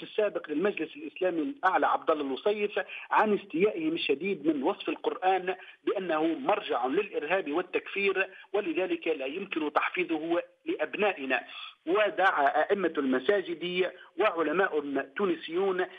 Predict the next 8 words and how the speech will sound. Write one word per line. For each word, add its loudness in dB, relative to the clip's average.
إلى -2
سن -2
قانون 0
يجرم -4
الاعتداء 0
على 2
المقدسات -2
الإسلامية 0